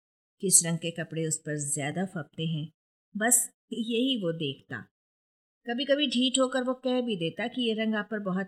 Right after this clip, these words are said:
खिलता है। ज्यादा करके सुनंदा सलवार कमीज पहनती थी, पर जिस दिन वो साड़ी पहनती उस दिन राहुल पूरे घंटे भर उसे निहारता रहता। अपने से आठ नौ साल छोटे लड़के का ये पागलपन देख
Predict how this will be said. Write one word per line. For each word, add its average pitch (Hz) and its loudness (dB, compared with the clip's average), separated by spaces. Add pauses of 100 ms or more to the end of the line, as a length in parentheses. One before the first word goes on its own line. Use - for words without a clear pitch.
खिलता 151 -6
है। 143 -6 (920)
ज्यादा 165 4
करके 185 -4
सुनंदा 170 2
सलवार 165 0
कमीज 180 -2
पहनती 175 -4
थी, 202 -6
पर 214 -8
जिस 170 -4
दिन 214 0
वो 226 0
साड़ी 180 0
पहनती 185 -2
उस 175 -2
दिन 185 -2
राहुल 165 -2
पूरे 214 -4
घंटे 170 -2
भर 175 -2
उसे 185 2
निहारता 160 -2
रहता। 143 -8 (840)
अपने 247 4
से 277 2
आठ 208 2
नौ 180 0
साल 180 0
छोटे 180 -4
लड़के 165 -4
का 202 -6
ये 180 -4
पागलपन 160 -4
देख 165 -4